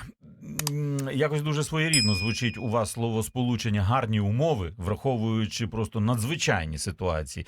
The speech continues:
Я не думаю, що в надзвичайних <laughs> ситуаціях, як в надзвичайній ситуації можуть бути гарні умови?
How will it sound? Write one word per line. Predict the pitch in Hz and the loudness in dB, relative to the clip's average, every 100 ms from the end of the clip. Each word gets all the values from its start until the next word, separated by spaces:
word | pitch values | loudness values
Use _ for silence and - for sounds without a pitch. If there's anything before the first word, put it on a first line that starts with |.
| - - | -10 -4
Я | 120 | 0
не | 131 | 0
думаю, | 143 160 113 95 | 2 2 2 0
що | 110 | -2
в | 101 98 | 0 0
надзвичайних | 117 110 120 147 127 117 | 0 0 0 2 2 2
<laughs> | |
ситуаціях, | 139 - 208 175 139 123 127 | 2 2 2 2 2 2 4
як | 147 135 | 2 2
в | 98 | 2
надзвичайній | 107 110 107 143 113 | 0 2 2 2 2
ситуації | 113 165 165 135 | 2 0 0 0
можуть | 113 127 | 0 0
бути | 127 98 | 0 2
гарні | 117 120 | 2 2
умови? | 113 98 85 69 | 2 2 0 -2